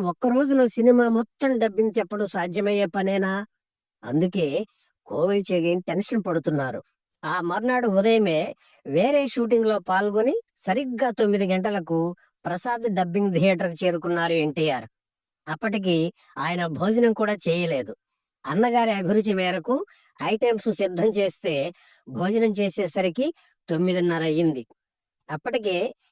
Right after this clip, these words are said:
ఎన్టీఆర్తో సినిమాలు తీస్తున్న నిర్మాతలు వరుసగా కూర్చొని ఉన్నారు. వారందరితో మాట్లాడి సరిగ్గా పది గంటలకు డబ్బింగ్ థియేటర్లోకి అడుగుపెట్టారు ఎన్టీఆర్. ఆయన డబ్బింగ్ చెప్పే విధానం చాలా ప్రత్యేకంగా ఉంటుంది.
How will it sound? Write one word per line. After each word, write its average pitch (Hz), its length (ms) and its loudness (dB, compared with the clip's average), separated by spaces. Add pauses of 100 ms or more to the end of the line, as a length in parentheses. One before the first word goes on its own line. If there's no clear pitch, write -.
(140)
ఎన్టీఆర్తో 233 640 2
సినిమాలు 220 400 2
తీస్తున్న 202 440 -2
నిర్మాతలు 180 580 0 (420)
వరుసగా 214 400 -2 (120)
కూర్చొని 202 380 2
ఉన్నారు. 135 380 -2 (460)
వారందరితో 214 800 -2
మాట్లాడి 202 600 -2
సరిగ్గా 214 500 -2
పది 190 220 -2
గంటలకు 190 400 0
డబ్బింగ్ 180 380 0
థియేటర్లోకి 175 540 2
అడుగుపెట్టారు 165 720 0 (420)
ఎన్టీఆర్. 151 540 -4 (720)
ఆయన 175 300 -2
డబ్బింగ్ 202 420 4
చెప్పే 214 300 0
విధానం 170 460 0 (580)
చాలా 185 260 -4
ప్రత్యేకంగా 233 760 -2
ఉంటుంది. 143 460 -2